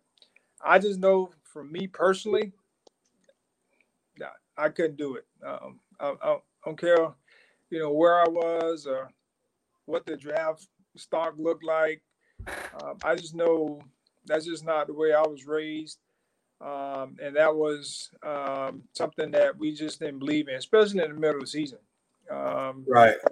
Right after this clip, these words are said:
Speaker 1: my parents always told me, "If you're gonna start something, you gotta finish it."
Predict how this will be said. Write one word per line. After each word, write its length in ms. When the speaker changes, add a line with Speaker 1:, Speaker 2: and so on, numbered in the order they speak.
Speaker 1:
my 80
parents 380
always 260
told 300
me, 320
"If 160
you're 100
gonna 140
start 380
something, 360
you 80
gotta 240
finish 400
it." 140